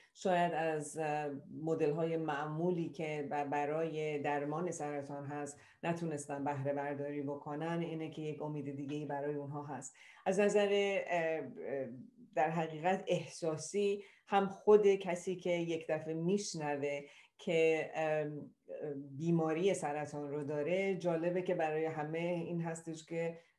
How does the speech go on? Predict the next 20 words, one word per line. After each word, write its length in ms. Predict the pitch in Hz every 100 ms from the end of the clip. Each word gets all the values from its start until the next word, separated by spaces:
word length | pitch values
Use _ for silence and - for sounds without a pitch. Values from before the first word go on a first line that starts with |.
| -
اه، 200 | 156 147 139 - - - -
اولین 460 | 180 156 180 202 208
تجربه 800 | 180 175 151 165 160 170 180 170
اینه 280 | 185 175 175
که 380 | 180 175 175 -
it's 60 |
a 180 | 170 139
death 200 | 180 180
sentence، 640 | - 151 143 143 147 -
پس 260 | 156 156 135
برای 220 | 151 147
که 120 | 147
من 240 | 156 151 147
قراره، 600 | 147 143 147 151 151 139
اه، 200 | 147 147
بمیرم 480 | 139 156 156 156 151
و 60 | 151
زندگیم 540 | 131 147 147 135 147
دیگه 220 | 147 143
نباشه. 540 | 151 147 139 139 131